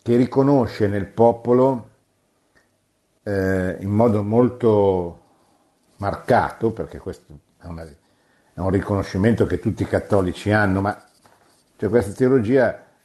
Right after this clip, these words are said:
eh, ehm, sottolinea in modo particolare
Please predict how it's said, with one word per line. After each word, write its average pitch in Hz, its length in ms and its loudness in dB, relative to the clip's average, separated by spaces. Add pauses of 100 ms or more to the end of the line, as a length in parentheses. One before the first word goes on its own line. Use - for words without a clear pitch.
(100)
eh, 90 600 -8
ehm, 85 600 -12 (1500)
sottolinea 123 760 -2
in 92 80 -4
modo 110 280 2
particolare 107 1120 0